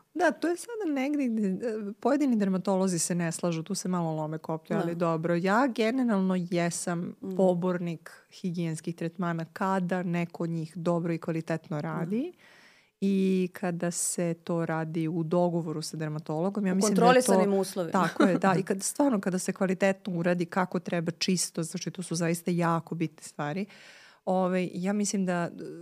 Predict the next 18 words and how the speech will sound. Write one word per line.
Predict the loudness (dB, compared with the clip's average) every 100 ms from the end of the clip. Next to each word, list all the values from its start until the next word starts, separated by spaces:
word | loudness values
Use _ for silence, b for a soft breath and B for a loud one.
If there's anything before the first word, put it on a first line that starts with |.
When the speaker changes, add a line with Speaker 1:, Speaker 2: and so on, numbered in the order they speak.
| -14 -4
Speaker 1:
ovaj, | 0 0 0 -2
to | 0 0
zajedno | 2 2 2 0
sa | -2
terapijom | -2 -2 -2 -4
koju | -2
propiše | -4 -2 -4
dermatolog, | -2 -4 -2 0
mislim | 0 0 -4
da |
to | -2 -4
u |
stvari | -2 -2 0
dovodi | -2 -4 -4
do | -4
najboljih | -4 -6 -8 -6
rezultata, | -6 -6 -8 -10 -10 -8
sa, | -6